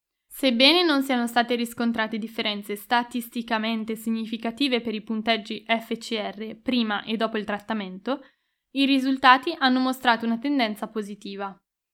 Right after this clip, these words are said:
La F C R analizza le frequenze delle formanti dell'articolazione delle vocali.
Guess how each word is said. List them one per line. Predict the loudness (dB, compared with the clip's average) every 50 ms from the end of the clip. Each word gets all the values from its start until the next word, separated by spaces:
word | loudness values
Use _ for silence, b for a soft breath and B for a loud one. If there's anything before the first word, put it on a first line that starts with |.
| _ -2
La | 6 8 8 8 8 4 2 2
F | 2 -2 -2 -2
C | -2 -4 0
R | 2 2 2 2 2 0 0 -2 -2 0
analizza | 2 4 4 6 4 4 2 0 0 0 0
le | 0 0
frequenze | -2 -4 -6 -4 -2 -2 0 0 -2 -4 -4 -4 -4 -2
delle | 0 0 -2 -2
formanti | -4 -4 -2 0 0 0 0 -2 -4 -4 -4
dell'articolazione | -2 -2 0 -2 -2 -4 -6 -10 -6 -6 -6 -6 -6 -8 -8 -6 -6
delle | -6 -6 -6 -6 -6
vocali. | -8 -12 -8 -6 -4 -4 -4 -4 -8 -12 -14